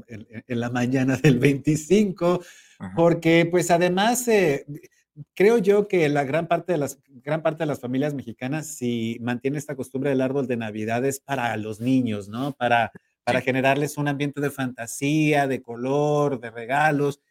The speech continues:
Speaker 1: que a final de cuentas, pues, como bien decíamos la semana pasada, mi querido Alfonso Gómez Rossi, pues, combina muy bien con el espíritu <laughs> consumista de la época, pues, porque, <clears throat> digamos que es el pedestal,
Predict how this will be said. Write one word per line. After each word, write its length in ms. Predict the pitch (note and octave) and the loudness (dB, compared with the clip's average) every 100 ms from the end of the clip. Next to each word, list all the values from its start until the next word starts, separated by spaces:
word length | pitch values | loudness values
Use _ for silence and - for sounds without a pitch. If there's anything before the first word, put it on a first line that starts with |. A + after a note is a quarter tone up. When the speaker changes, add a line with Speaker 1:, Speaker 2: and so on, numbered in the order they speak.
| _ _ _ | _ _ _
Speaker 1:
que 100 | F3+ | 2
a 60 | F3 | 2
final 260 | F3+ G#3+ | 2 0
de 100 | G#3+ | 0
cuentas, 320 | G3+ G3+ G3 | 0 -2 -4
pues, 280 | F#3+ D#3+ D#3 | -6 -6 -6
como 340 | - C#3+ C#3+ C#3+ | -4 -4 -4 -4
bien 320 | D3 E3 E3 | -4 -4 -6
decíamos 440 | D3 D3 - D#3 | -6 -6 -4 -4
la 100 | D3 | -4
semana 300 | C3 C3+ C#3+ | -6 -6 -6
pasada, 340 | C#3 C3+ C#3+ C#3+ | -8 -6 -2 -2
mi 100 | C3 | -4
querido 220 | B2 C#3 | -6 -6
Alfonso 320 | C3+ C3+ C3 | -6 -8 -8
Gómez 240 | C3 C3 B2+ | -6 -6 -6
Rossi, 160 | C3 | -10
pues, 180 | - E3+ | -10 -8
combina 360 | F3 F3 F#3+ F#3 | -2 0 2 2
muy 180 | F3+ | 2
bien 320 | D#3 D3 D3 - _ _ _ | 2 0 -2 -6 _ _ _
con 200 | C3 B2+ | -4 0
el 100 | B2 | -2
espíritu 400 | - D3+ D#3+ F3+ | 0 2 2 2
<laughs> 0 | |
consumista 640 | D#3+ D#3 C#3+ D3 C#3+ D3 | 2 2 0 0 0 0
de 120 | C#3 | 0
la 280 | A#2 A#2 D#3 | 0 2 2
época, 460 | G3+ A3 G#3+ A3 A3+ | 2 0 2 0 0
pues, 220 | A#2 A2+ - | -8 -8 -8
porque, 580 | A2+ A2 - A2+ G#2+ _ | -6 -6 -6 -4 -4 _
<clears throat> 240 | - C#3 - | -20 -20 -12
digamos 500 | A2 B2+ C#3 D3+ - | -4 -2 -2 -2 -2
que 100 | C#3+ | -2
es 140 | C#3+ | 0
el 140 | C#3+ | -4
pedestal, 800 | - C3 B2 B2+ - C#3 D3+ D3+ | -2 -2 -2 -6 -2 2 2 2